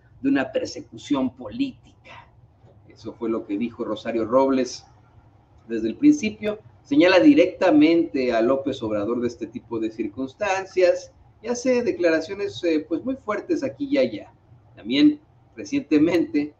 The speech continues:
eh, aseguró que, pues, está muy enojada porque no le permiten salir del país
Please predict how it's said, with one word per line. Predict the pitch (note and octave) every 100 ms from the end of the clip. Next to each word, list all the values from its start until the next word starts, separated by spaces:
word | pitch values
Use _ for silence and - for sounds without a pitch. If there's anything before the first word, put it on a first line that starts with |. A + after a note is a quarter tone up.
| _ _
eh, | - G#2 G2+
aseguró | G#2 A#2 A2 A2+ C3 C3+
que, | D#3+
pues, | D3+ A2+ G#2 -
está | - - B2
muy | B2 B2+
enojada | A#2+ A#2 - C#3 C3+ C3 -
porque | A2 G2+ - G#2+ G#2+ G#2 _ _ -
no | C3
le | C#3
permiten | C3+ A#2+ A2+ C#3+ D3 C3
salir | A#2 A2 C3
del | B2+ A#2
país | - A2+ B3 D4+ D4+ - -